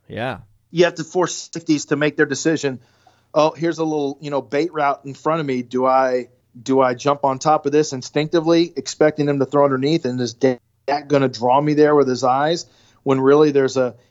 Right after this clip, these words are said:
Speaker 2: you know, there's, there's a post route coming over the top of me?" So I think it's,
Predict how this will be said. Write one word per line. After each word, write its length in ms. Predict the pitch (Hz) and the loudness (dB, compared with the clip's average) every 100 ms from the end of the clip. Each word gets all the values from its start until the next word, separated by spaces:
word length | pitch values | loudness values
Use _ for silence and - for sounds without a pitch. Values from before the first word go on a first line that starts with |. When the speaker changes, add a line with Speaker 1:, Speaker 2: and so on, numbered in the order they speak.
| _ | _
Speaker 2:
you 160 | - 131 | -4 0
know, 220 | 131 127 | 2 2
there's, 320 | 127 131 127 | 2 0 0
there's 220 | - 127 113 | -4 -4 -4
a 40 | |
post 400 | - - 147 143 | -8 -2 0 2
route 200 | 147 143 | 2 2
coming 200 | 147 143 | -2 -2
over 160 | 135 127 | 0 0
the 100 | 120 | -4
top 380 | - 151 147 | -2 0 0
of 100 | 127 | -2
me?" 140 | 110 104 | -6 -8
So 380 | - 135 120 120 _ _ | -2 0 0 -4 _ _
I 80 | - | 0
think 160 | 180 226 | 0 2
it's, 320 | 220 - - | 0 0 -10